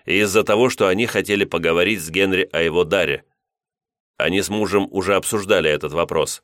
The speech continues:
Разработали стратегию. Но теперь, увидев угрюмого Генри за столом, они оба молчали и гадали, подходящий ли это момент для такой темы.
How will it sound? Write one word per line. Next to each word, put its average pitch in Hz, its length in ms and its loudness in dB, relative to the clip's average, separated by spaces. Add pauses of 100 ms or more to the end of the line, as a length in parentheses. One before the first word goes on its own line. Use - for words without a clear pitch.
(580)
Разработали 117 680 2
стратегию. 78 800 0 (760)
Но 76 180 -2
теперь, 101 520 -2 (480)
увидев 120 480 0
угрюмого 110 560 4
Генри 101 340 2
за 85 160 0
столом, 95 560 0 (540)
они 80 260 -2
оба 131 280 4
молчали 104 720 2
и 98 140 2
гадали, 101 640 0 (440)
подходящий 104 760 0
ли 76 140 0
это 80 200 -2
момент 78 540 -2
для 82 180 -2
такой 95 340 0
темы. 90 380 0